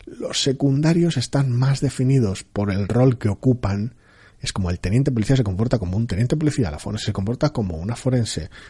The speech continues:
¿Hay una, algún tipo de relación personal entre los personajes? Sí, podemos verla, claramente, pero no se hace uso de ello. Son más una representación del, del trabajo que realizan que personajes por mérito propio. Son los secundarios,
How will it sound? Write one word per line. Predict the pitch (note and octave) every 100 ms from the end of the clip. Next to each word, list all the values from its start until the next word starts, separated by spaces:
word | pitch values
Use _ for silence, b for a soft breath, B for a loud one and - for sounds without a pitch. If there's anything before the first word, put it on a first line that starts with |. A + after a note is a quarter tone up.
| B
¿Hay | A#2 C#3+
una, | D#3 C#3+
algún | C#3+ D3
tipo | D3
de | C#3+
relación | B2+ C#3 B2+
personal | B2 - D3+ E2+ C#2 - -
entre | B2+ B2 C3
los | B2+
personajes? | C3+ C3+ -
Sí, | A#2
podemos | G#2+ D#2 F#2+ G#2
verla, | A#2+ A2 - -
claramente, | - E2 F2+ A2 F#2+ -
pero | F#2 F2+ B B B B -
no | A#2+ C#3+
se | D3+
hace | B2
uso | A#2 G#2+
de | F#2
ello. | F2
Son | - D3+
más | C3+ B2+ -
una | - A#2+ B2 B2 A#2 G#2+ - B B B
representación | - G2 F#2+ - G2 F2 - B2 G#2+
del, | F2+ E2 D#2+ E2+
del | E2 E2
trabajo | - E2+ B2 - C3+
que | A#2+
realizan | G#2+ F#2 G#2 A2+ C3 D3 F3+ b b b _
que | -
personajes | - A#2 - A2+ D3+ E3
por | - C#3 B2+
mérito | A2+ G#2 G2 E2+
propio. | C3 F#2 -
Son | E3+
los | F3+
secundarios, | - G#2+ E2 F#2 D3 G#2 -